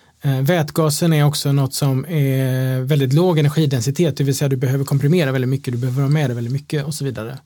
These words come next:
Med det sagt så kan det finnas case där vätgas är det bästa man kan göra.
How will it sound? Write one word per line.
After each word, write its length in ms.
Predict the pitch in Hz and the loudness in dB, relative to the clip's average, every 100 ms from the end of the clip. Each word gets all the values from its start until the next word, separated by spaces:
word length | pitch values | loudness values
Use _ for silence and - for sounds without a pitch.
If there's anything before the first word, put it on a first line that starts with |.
| _ - - - _ | _ -20 -20 -20 _
Med 280 | 156 226 214 | 2 2 2
det 120 | 160 | 0
sagt 520 | - 170 113 - - | 0 -4 -6 -12 -12
så 160 | - 214 | -8 -6
kan 240 | 247 175 | -4 -2
det 80 | 185 | 0
finnas 280 | 185 170 165 | 0 0 -2
case 500 | - 151 143 147 - | -2 0 0 0 -4
där 440 | - 156 143 147 151 | -2 2 2 2 0
vätgas 640 | 180 180 131 - 175 170 147 | 0 0 -2 -4 -2 0 0
är 60 | |
det 80 | 135 | 0
bästa 260 | 156 147 127 | -2 -2 -4
man 120 | 131 | -4
kan 140 | 151 | -2
göra. 220 | 151 151 | -2 -4